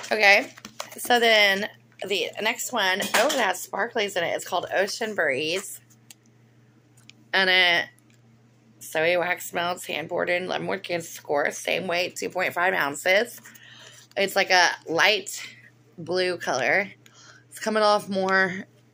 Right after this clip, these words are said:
I don't know, darker than it is on the camera than it is in person.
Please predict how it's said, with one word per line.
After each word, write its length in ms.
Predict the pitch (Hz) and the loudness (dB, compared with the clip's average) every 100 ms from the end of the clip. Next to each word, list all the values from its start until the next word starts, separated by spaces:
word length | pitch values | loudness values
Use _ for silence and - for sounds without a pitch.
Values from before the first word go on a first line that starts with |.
| - | -2
I 60 | 190 | 0
don't 120 | 170 | 2
know, 140 | 151 | 0
darker 400 | 151 147 175 196 | 2 2 2 0
than 100 | 196 | -2
it 160 | 95 - | -4 -2
is 380 | 82 92 - - _ - | -2 -2 -6 -20 _ -8
on 100 | 170 | -6
the 80 | 165 | -4
camera 440 | 175 170 180 180 | -2 0 0 0
than 100 | 170 | 0
it 120 | 165 | 0
is 200 | 170 165 | -2 -4
in 160 | 170 143 | -6 -4
person. 600 | 151 160 165 - 110 | -4 -4 -4 -6 -6